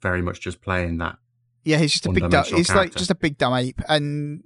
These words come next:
Speaker 2: the, the problem with Braun Strowman is Braun Strowman works in this role, but I don't see him transitioning into anything else.
Speaker 1: No.
Speaker 2: Um, like, the, the, the problem with what they've done with him is I think they're gonna have to repackage him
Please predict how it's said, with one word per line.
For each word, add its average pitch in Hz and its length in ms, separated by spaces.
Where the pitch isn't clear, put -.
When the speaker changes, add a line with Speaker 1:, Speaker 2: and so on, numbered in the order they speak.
Speaker 2:
the, 190 240
the 180 140
problem 214 180
with 180 100
Braun 165 200
Strowman 143 340
is 135 80
Braun 143 200
Strowman 135 380
works 131 320
in 135 180
this - 280
role, 196 340
but 139 160
I 139 180
don't 139 320
see - 140
him 139 80
transitioning 143 500
into - 180
anything 135 380
else. - 480
Speaker 1:
No. 87 200
Speaker 2:
Um, 131 380
like, 147 200
the, 147 120
the, 151 160
the - 80
problem 208 220
with 165 120
what 165 120
they've 151 140
done 160 140
with 147 140
him 135 120
is 135 100
I - 40
think 147 160
they're 143 100
gonna 143 160
have 135 140
to 139 80
repackage 135 600
him 131 300